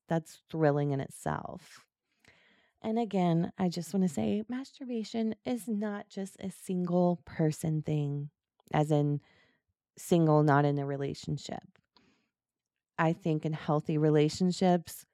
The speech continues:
when people masturbate, that's a great thing. I think that if you're in a maybe not so healthy relationship, masturbating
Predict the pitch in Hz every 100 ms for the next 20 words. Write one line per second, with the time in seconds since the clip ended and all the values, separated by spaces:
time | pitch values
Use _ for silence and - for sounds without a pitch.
0 | _ - 170 160 160 160 156 160 - 170
1 | 165 165 170 _ _ _ _ _ _ _
2 | - 185 185 - 156 - 151 147 147 147
3 | - _ - _ 185 180 - 180 170 175
4 | - 175 - 170 - 160 160 160 160 160
5 | - 151 147 151 147 147 - - 185 165
6 | 165 160 151 - - 202 220 208 226 202
7 | 214 208 208 - 202 196 202 190 _ _
8 | - _ - 185 175 190 - 214 202 208
9 | 214 214 214